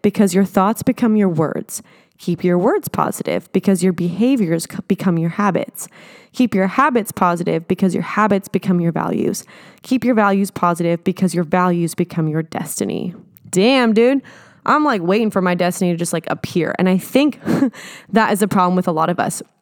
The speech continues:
We get some momentum at the beginning. We have all of these things that we want to achieve, that we want to get done. And then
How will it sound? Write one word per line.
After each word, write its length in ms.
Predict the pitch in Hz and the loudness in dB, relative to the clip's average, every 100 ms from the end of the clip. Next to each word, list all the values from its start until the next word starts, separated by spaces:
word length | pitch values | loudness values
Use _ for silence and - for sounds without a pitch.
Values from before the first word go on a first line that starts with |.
| _ _ _ _ _ - | _ _ _ _ _ 2
We 100 | 214 | 4
get 180 | 247 | 4
some 120 | - 247 | 4 2
momentum 380 | 240 226 240 | 4 2 2
at 100 | 220 | 0
the 40 | 208 | 0
beginning. 520 | 196 190 202 302 - - - - - - - - - | 0 2 2 0 -4 -20 -20 -20 -20 -20 -20 -8 2
We 120 | 247 | 2
have 240 | 247 254 | 4 2
all 100 | 254 | 2
of 80 | 233 | 2
these 160 | 233 208 | 0 2
things 220 | 226 220 | 2 4
that 140 | 220 | 2
we 120 | 220 | 2
want 340 | 208 202 208 - | 4 2 0 0
to 100 | 226 | 0
achieve, 460 | 196 - 190 202 | 0 -2 -2 0
that 100 | 202 | 0
we 60 | 202 | 0
want 240 | 175 190 | 2 2
to 60 | 196 | 2
get 180 | 196 202 | -2 0
done. 440 | 185 160 214 294 - _ _ _ _ _ - | 0 2 0 -4 -8 _ _ _ _ _ -4
And 140 | 254 | 2
then 400 | 294 330 294 302 | 4 4 2 -2